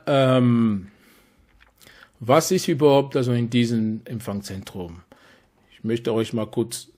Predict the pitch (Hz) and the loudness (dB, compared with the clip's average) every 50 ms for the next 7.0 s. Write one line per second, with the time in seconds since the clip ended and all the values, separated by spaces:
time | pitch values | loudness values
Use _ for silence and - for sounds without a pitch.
0 | _ _ - 117 110 117 127 123 127 123 120 110 107 117 104 107 107 101 - - | _ _ -8 -4 0 0 0 0 0 0 0 -2 -4 -6 -8 -8 -8 -10 -10 -8
1 | - 113 110 107 120 123 127 123 127 - - - - - _ _ _ _ _ _ | -6 -6 -4 0 0 0 0 0 -2 -8 -12 -12 -14 -20 _ _ _ _ _ _
2 | _ _ _ _ _ _ _ _ _ _ _ _ - 127 110 104 104 101 98 101 | _ _ _ _ _ _ _ _ _ _ _ _ -12 -10 -6 -6 -4 -4 -4 -6
3 | 98 95 - 110 104 110 101 - - 101 117 120 - - 151 151 151 - - - | -6 -6 -6 -6 -6 -6 -6 -6 -6 -4 -4 -4 -2 0 0 0 -2 -4 -10 -20
4 | _ _ - - - - 135 135 131 120 123 - - - _ _ _ _ _ _ | _ _ -20 -20 -10 -6 -4 -4 -2 -4 -6 -8 -14 -20 _ _ _ _ _ _
5 | _ _ _ _ _ _ _ - - - _ - _ _ _ _ _ _ _ _ | _ _ _ _ _ _ _ -20 -20 -20 _ -20 _ _ _ _ _ _ _ _
6 | _ _ _ _ _ _ _ _ _ - - - 139 139 135 131 127 117 110 104 | _ _ _ _ _ _ _ _ _ -20 -8 0 2 4 6 6 6 4 4 0